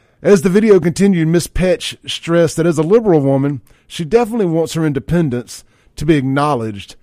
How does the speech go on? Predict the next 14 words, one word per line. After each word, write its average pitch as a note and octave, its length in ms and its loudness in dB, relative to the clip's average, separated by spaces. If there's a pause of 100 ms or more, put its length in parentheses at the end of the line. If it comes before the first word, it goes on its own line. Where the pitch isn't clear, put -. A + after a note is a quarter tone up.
(320)
and C#3 360 -4
not D#3+ 420 -6 (240)
be E3+ 140 -2
confined A#2+ 1120 -4 (220)
or C#3+ 120 -4
conformed C#3+ 840 -2
to C#3+ 80 -6
the B2+ 100 -8
traditional C#3 640 -4
female C#3 440 -2
homemaker, G2 580 -6 (320)
childbearing G#2+ 760 -4
role. E2+ 360 -14 (400)
Again, D3 420 -2